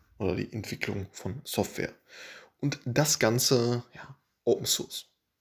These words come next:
Das heißt, äh, Quellcode offen und, ähm, es geht, es geht halt darum, dass man, ja, unter einem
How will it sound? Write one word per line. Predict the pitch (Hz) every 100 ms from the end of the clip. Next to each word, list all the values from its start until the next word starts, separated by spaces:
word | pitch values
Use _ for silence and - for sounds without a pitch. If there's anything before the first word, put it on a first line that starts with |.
| _ -
Das | - -
heißt, | - -
äh, | - - _ - - _ - _
Quellcode | - 113 - 113 -
offen | - 123 120 - -
und, | 110 107 107 104 104 98
ähm, | 98 98 98 101 - - - - _ -
es | -
geht, | 120 117
es | -
geht | - 107
halt | 110 92
darum, | 101 107
dass | 98 -
man, | 98 98 92 - _ _
ja, | - 80 90 - _ _ _ _ _ _ _ -
unter | 131 - 113
einem | 104 107 107 101 101 101 95